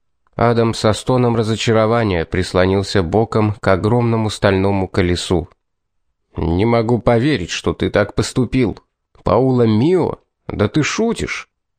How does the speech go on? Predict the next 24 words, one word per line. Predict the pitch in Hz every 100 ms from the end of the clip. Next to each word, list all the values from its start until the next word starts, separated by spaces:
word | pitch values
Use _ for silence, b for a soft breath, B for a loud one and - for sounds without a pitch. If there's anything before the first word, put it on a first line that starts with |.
| _
Стоит | - - 98 151 139
ей | 120 147
увидеть | 139 117 160 175 117 -
тебя | 104 101 117
и | 107
меня, | 98 101 143 151 - _ _
она | - 104 131
тут | 127 135 147
же | 127
вышибет | 151 151 - 156 151 -
нам | 151
мозги. | 147 160 143 151 160 98 - _ _
У | - 98
нее | 107 107 120
нет | 123 131
выбора. | 117 185 185 107 - - _ _ _
Д | 87 107
Н | 143 135
К | 196 190
не | 98
позволит | - 110 101 104 123 127
ей | 135 139
поступить | 143 - 143 151 147
иначе». | 170 170 143 - -